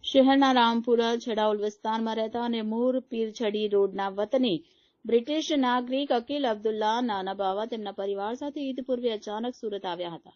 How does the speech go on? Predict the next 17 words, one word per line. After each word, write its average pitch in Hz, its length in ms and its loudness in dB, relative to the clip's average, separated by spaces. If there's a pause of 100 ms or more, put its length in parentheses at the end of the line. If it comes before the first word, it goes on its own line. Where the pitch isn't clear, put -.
(140)
પરિવારજનો 220 580 -4
માટે 233 340 -6
આ 226 100 -6
મુલાકાત 208 580 -6
એક 220 200 -2 (800)
મોટું 233 260 -2
સરપ્રાઇઝ 208 560 0
હતી. 160 240 -8
દુર્ભાગ્યવશ 202 840 -6
હવે 190 260 -4
તેમનું 190 340 -8
વિદાય 185 320 -4
પણ 202 320 -8
એટલું 220 300 -8
જ 208 60 -6
અચાનક 196 560 -8
અને 202 300 -10